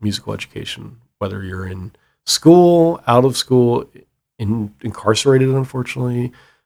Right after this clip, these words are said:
um, or otherwise usually, uh, maybe a marginalized population for music education. They,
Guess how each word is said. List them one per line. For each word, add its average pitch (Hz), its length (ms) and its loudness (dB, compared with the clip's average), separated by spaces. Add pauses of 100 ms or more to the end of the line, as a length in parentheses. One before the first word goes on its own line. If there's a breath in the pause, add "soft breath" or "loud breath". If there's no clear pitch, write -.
(140)
um, 98 480 -4 (220)
or 110 260 0 (240)
otherwise 110 680 4
usually, 104 760 0
uh, 104 120 -12
maybe 98 300 -8
a - 20 -10
marginalized 98 580 -6
population 113 560 -10
for 107 220 -2
music 135 320 -4
education. 160 680 -12 (840)
They, 101 320 2